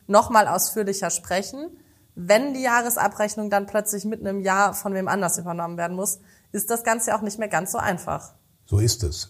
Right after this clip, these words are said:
Speaker 2: Es ist auch jetzt schon immer ein Problem beim Verwalterwechsel, der in der Regel aber zum einunddreißigsten zwölften eintritt. Und dann gibt's auch immer die Frage, muss jetzt der alte Verwalter die Abrechnung machen, als derjenige, der damals noch Verwalter war?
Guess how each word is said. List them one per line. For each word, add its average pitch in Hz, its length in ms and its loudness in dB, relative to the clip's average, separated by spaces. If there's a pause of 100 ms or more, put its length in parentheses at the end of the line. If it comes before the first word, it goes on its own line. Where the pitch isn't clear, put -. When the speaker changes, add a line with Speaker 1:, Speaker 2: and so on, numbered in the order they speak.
Speaker 2:
Es 113 160 2
ist 123 160 4
auch 104 140 4
jetzt 135 260 4
schon 139 180 4
immer 131 280 2
ein 110 180 2
Problem 107 440 6
beim 101 200 2
Verwalterwechsel, 104 1120 2 (320)
der 107 160 4
in 110 60 4
der 101 140 4
Regel 110 260 8
aber 101 160 6
zum 107 100 0
einunddreißigsten 92 500 4
zwölften 95 520 4 (240)
eintritt. - 640 -4 (400)
Und 90 100 0
dann 98 100 8
gibt's 101 180 6
auch 98 120 2
immer 101 140 6
die 90 100 2
Frage, 101 420 4
muss 98 220 4
jetzt 92 240 -2
der - 140 -6
alte 120 220 4
Verwalter 113 460 0
die 107 140 -2
Abrechnung 101 560 -2
machen, 131 400 6
als 101 260 -2
derjenige, 98 520 2
der 87 120 2
damals 90 320 4
noch 87 140 -2
Verwalter 82 480 -2
war? 85 380 -6